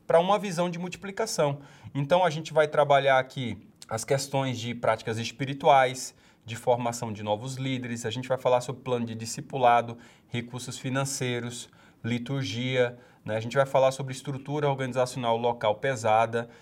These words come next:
e como tudo isso vai restartar uma igreja que está pronta pra engravidar de outras igrejas. Bem, o que eu falei pra você aqui agora é basicamente todo o conteúdo do módulo cinco,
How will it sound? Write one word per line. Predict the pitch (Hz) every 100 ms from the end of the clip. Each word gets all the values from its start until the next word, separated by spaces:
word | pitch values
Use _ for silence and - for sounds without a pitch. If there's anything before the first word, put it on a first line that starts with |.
| - -
e | 135
como | 190 226 220
tudo | 220 247 247 170
isso | 190 165
vai | 156 160
restartar | 170 185 - 160 139 139 156
uma | 180 185
igreja | 160 127 123 143 165
que | 160
está | 165 165
pronta | 170 131 123 139
pra | 143 147
engravidar | 143 135 135 139 113 110 113 135 - _ 113
de | 135
outras | 139 147 147 151
igrejas. | 165 117 95 95 98
Bem, | 139 123 - - _
o | -
que |
eu | 131
falei | - 143
pra | 180 175
você | 165 160 160
aqui | 160
agora | 131 123 160 175
é |
basicamente | 139 165 165 156 147 160 147
todo | - 180 247 247
o |
conteúdo | 262 226 226 247 220 175 208 214
do | 202
módulo | 185 175 175 220
cinco, | 220 - 165 175